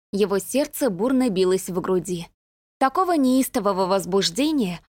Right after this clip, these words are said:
он не испытывал с тех пор, как был зелёным юнцом со своей первой женщиной.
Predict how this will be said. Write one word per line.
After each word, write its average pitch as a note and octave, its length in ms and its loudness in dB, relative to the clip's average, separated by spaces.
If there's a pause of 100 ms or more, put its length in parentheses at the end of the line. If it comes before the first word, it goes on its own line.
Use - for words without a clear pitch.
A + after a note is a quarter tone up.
(140)
он F4 220 0
не D#4+ 160 0
испытывал C#4 500 0
с A3 60 -10
тех - 280 -4
пор, C4 300 -2 (220)
как C#4 220 0
был E4 200 2
зелёным A#3 480 2
юнцом G3 580 -2
со D4+ 160 -4
своей G3+ 460 0
первой G3 500 0
женщиной. F#3 760 -6